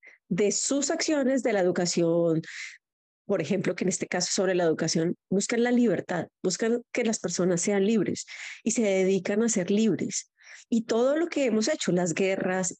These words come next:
y ahorita con la batalla, eh, que celebramos, pues, el siete de agosto, es cómo nosotros nos desprendemos de eso. Y si ves la conversación con la que arrancamos hoy, o sea,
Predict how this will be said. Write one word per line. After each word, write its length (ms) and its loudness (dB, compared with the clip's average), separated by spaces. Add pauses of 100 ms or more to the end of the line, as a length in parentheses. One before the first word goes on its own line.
y 60 0
ahorita 240 -2
con 140 -2
la 80 2
batalla, 540 -2 (460)
eh, 720 2
que 180 -2
celebramos, 600 0
pues, 480 -4 (100)
el 140 2
siete 340 -2
de 80 0
agosto, 560 -2 (640)
es 380 -2
cómo 320 0
nosotros 460 0
nos 200 2
desprendemos 760 0
de 80 0
eso. 280 -2 (360)
Y 80 0
si 160 2
ves 260 0
la 140 -2
conversación 840 0 (220)
con 140 -2
la 80 0
que 100 -4
arrancamos 540 0
hoy, 120 2
o 360 -12
sea, 180 -2